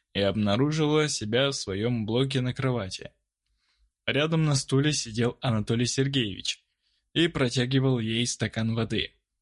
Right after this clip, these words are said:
Девушка попыталась взять стакан, но рука промахнулась. "Не торопись, не торопись. Вот так, молодец". Со второй попытки стакан взять удалось.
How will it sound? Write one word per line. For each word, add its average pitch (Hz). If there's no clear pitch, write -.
Девушка 113
попыталась 139
взять 143
стакан, 80
но 104
рука 110
промахнулась. 120
"Не 98
торопись, 113
не 110
торопись. 117
Вот 123
так, 98
молодец". -
Со -
второй 139
попытки 131
стакан 110
взять 107
удалось. 107